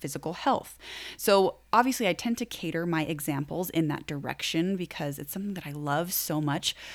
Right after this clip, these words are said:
But what we're gonna be talking about today is really a universal trick that you can use in this area, but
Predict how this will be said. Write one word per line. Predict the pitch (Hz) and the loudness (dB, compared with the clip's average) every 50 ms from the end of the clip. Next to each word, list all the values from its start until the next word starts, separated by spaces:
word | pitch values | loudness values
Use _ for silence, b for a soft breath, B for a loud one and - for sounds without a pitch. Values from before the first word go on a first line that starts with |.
| B B | B B
But | - 196 175 | -2 0 2
what | 175 202 - | 4 4 4
we're | 240 226 | 2 2
gonna | 226 175 | 0 -2
be | 160 | -2
talking | 147 - - 277 262 - 185 | -4 -2 -2 -2 0 0 0
about | 165 156 - - | 0 0 -2 -4
today | - 160 156 151 147 | -6 -4 -2 -2 -2
is | - 156 151 151 | -2 -4 -6 -6
really | 156 190 208 185 160 143 | -2 -2 0 0 0 0
a | 143 | 0
universal | 147 143 156 151 139 143 139 143 - 104 | 0 0 0 0 0 -2 -4 -6 -6 -8
trick | - - - - - - | -8 -6 -8 -8 -10 -10
that | - - | -14 -10
you | 147 147 | -12 -10
can | 143 - 156 147 | -8 -6 -2 0
use | 147 143 139 143 139 139 - | 2 2 2 2 0 -2 -6
in | - 143 143 151 185 | -6 -6 -4 -2 0
this | 233 226 - - | -2 -2 -2 -4
area, | - 160 156 151 147 143 143 143 143 143 143 B B B B B B B _ - | -4 -2 -2 0 -2 0 0 0 -2 -2 -4 B B B B B B B _ -8
but | 151 - 165 - | -2 -2 -2 -2